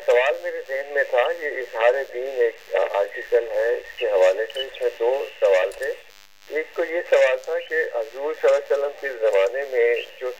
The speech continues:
صحابہ تھے، کیا وہ پہلے سے ان کا مائنڈ پریپیئر تھا اور وہ سیکر کی اسٹیٹ میں آ گئے تھے اور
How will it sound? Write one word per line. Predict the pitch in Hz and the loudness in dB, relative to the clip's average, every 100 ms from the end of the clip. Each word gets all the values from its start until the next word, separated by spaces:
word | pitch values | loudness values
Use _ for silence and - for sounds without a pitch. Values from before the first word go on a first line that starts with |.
| - | -8
صحابہ | 107 101 107 113 143 139 - | -8 0 0 2 0 0 -6
تھے، | 131 113 - - - - - - - - - | -4 -4 -4 -14 -20 -20 -20 -12 -8 -6 0
کیا | 156 165 170 494 | 2 2 2 2
وہ | 480 494 | 0 -2
پہلے | 508 523 - - - - | -2 -2 -2 -4 -4 -4
سے | 151 151 151 | 0 2 2
ان | 151 - - - - | 2 -2 -12 -14 2
کا | 139 120 104 | 2 2 2
مائنڈ | 107 123 139 - | 4 2 -2 -12
پریپیئر | 131 127 139 143 139 - | -10 -8 -2 0 0 -2
تھا | 151 143 | 0 2
اور | 139 131 120 | 2 2 0
وہ | 131 - - | -4 -12 -14
سیکر | 135 135 - 151 151 - - - - - - - - | -18 -8 4 6 6 0 -16 -20 -20 -20 -20 -20 -20
کی | - | -18
اسٹیٹ | - - - 135 143 - | -18 -20 -6 -4 -4 0
میں | 151 | 2
آ | 135 131 | 4 2
گئے | 135 | -2
تھے | - | 0
اور | 139 | 2